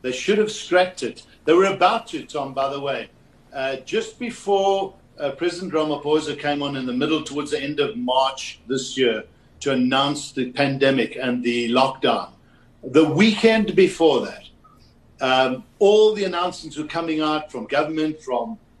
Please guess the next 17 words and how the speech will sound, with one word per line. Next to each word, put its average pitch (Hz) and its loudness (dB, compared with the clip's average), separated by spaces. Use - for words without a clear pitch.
uh, 117 -6
from 120 -8
the 123 -6
A 160 2
N 165 -2
C, 165 -2
uh, 120 -4
the, 113 -10
tre-, 175 2
the, 135 0
the, 127 -2
the, 123 -2
the 120 -4
provincial 165 0
A 143 -2
N 156 0
C, 151 -2